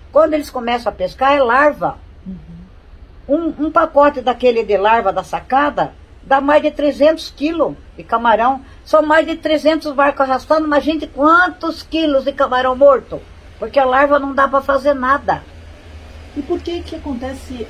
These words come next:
Speaker 2: esse tipo
Speaker 1: Porque
Speaker 2: de
Speaker 1: eu falava pra
Speaker 2: convívio?
Speaker 1: ele, vocês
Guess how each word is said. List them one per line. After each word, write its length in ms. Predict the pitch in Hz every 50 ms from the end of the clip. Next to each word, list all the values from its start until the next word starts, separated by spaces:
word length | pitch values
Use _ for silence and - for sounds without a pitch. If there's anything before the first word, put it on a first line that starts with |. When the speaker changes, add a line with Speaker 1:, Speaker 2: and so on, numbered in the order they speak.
| - - - -
Speaker 2:
esse 180 | - 254 285
tipo 120 | - 247 277
Speaker 1:
Porque 200 | 302 302 294 294
Speaker 2:
de 100 | - 285
Speaker 1:
eu 320 | 285 294 294 294 302 302 302
falava 480 | 311 311 269 277 277 285 285 262 285
pra 140 | 233 247 277
Speaker 2:
convívio? 160 | 262 240 220
Speaker 1:
ele, 140 | 202 175 165
vocês 380 | 156 185 214 214 - 226 -